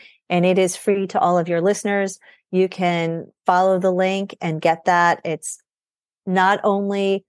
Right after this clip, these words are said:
it's when to do it, how to do it, and then how to progress it again, right? 'Cause we want to continue to stimulate them to learn new things, to s-, continue to strengthen their muscles. In that book,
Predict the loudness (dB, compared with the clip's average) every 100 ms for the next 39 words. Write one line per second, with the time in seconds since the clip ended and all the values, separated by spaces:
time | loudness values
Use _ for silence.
0 | -4 -4 -4 -2 0 0 -2 -2 2 4
1 | 4 2 0 0 0 0 0 0 0 -2
2 | -6 -6 -2 -2 -4 -2 0 0 -2 -4
3 | -4 -4 -2 0 -2 -2 -2 2 2 4
4 | 2 0 -2 0 0 -2 -4 -2 -2 0
5 | 0 2 2 0 -4 -8 _ _ _ -2
6 | 2 2 0 -6 -4 0 2 4 4 2
7 | 0 -2 -2 -4 -6 -6 -2 -2 -2 -6
8 | -10 -6 -2 0 0 -2 -4 -8 -10 -16
9 | _ _ -2 0 2 0 0 -2 -2 -2
10 | -4 0 0 2 2 2 0 -4 -14 _
11 | _ _ _ _ _ 2 2 2 2 4
12 | 2 0 -2 0 2 0 -4